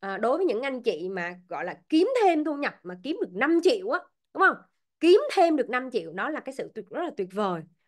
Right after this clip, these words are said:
đúng không? Nhưng mà <laughs> cái điều này nó phải được duy trì, đúng không ạ? Nó phải được duy trì từng tháng một, hàng tháng một.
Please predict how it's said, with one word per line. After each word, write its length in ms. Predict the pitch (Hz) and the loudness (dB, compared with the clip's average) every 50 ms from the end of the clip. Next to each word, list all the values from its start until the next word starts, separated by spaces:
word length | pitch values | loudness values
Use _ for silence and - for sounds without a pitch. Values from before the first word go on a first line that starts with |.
| _ | _
đúng 100 | - 254 320 | -2 2 4
không? 160 | 320 269 - - - _ _ _ - | 4 2 2 0 -10 _ _ _ -6
Nhưng 180 | 240 254 269 262 | -6 -6 -4 -2
mà 400 | 240 220 208 196 190 180 180 - _ _ _ - | -2 -2 -2 -2 -4 -6 -10 -14 _ _ _ -8
<laughs> 760 | 247 294 302 285 247 262 226 208 - - 440 415 320 _ - | -6 -4 -4 -4 -2 -2 -4 -4 -4 -8 -10 -12 -10 _ -6
cái 100 | 320 302 | -4 -2
điều 120 | 294 247 | -2 -2
này 100 | 214 202 | -2 -4
nó 160 | 196 233 277 - | -4 -6 -6 -8
phải 100 | 202 208 | -6 -4
được 180 | 226 196 - | -4 -4 -4
duy 180 | 185 226 240 233 | -4 -8 -8 -6
trì, 300 | 185 226 208 180 156 147 - _ _ _ _ - | -4 -2 -2 -2 -2 -6 -10 _ _ _ _ -6
đúng 160 | 208 240 269 | -2 0 0
không 80 | 269 | 0
ạ? 80 | - - | -2 -2
Nó 180 | - 277 381 466 | -2 -2 -2 0
phải 120 | - - 262 | -2 -4 -2
được 160 | 254 240 - - | -2 -4 -4 -2
duy 300 | 226 311 339 339 320 311 | 2 4 4 4 4 4
trì 200 | 311 262 226 202 180 | 2 2 2 2 -2
từng 180 | 202 208 196 208 | -4 -4 -4 -6
tháng 320 | 214 226 226 247 330 403 | -4 -4 -4 -4 -4 -4
một, 280 | 339 254 196 - - - - | -2 -2 -2 -4 -6 -12 -10
hàng 240 | - 254 233 220 233 | -4 -2 -2 -2 -2
tháng 300 | 233 247 254 285 381 453 415 | -2 -4 -4 -4 -4 -6 -4
một. 260 | 262 190 - - | -4 -4 -4 -6